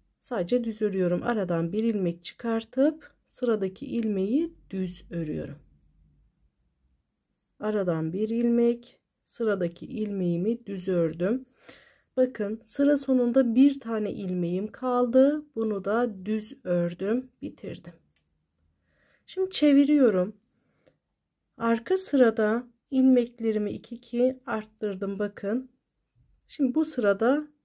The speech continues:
teke düşüreceğiz. Baştaki ilmeğimi örmeden aldım. İpi kendimden tarafı verdim. Bu iki ilmeği tek tek şöyle bakın aldım. İkisini bir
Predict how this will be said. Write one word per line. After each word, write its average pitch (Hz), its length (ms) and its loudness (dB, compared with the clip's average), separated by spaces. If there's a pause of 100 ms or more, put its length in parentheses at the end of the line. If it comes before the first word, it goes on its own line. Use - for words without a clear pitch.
teke 196 320 -12
düşüreceğiz. - 760 -18
Baştaki 233 520 -8
ilmeğimi 190 520 0
örmeden 170 520 -2
aldım. 208 520 -2 (800)
İpi 294 360 -2
kendimden 214 720 0
tarafı 202 400 -6
verdim. 185 540 -2 (800)
Bu 285 140 0
iki 277 340 0
ilmeği 196 520 2
tek 285 380 -2
tek 247 560 0 (200)
şöyle 214 640 -4 (320)
bakın 208 340 -12
aldım. 214 560 0 (680)
İkisini 311 580 2
bir 311 460 2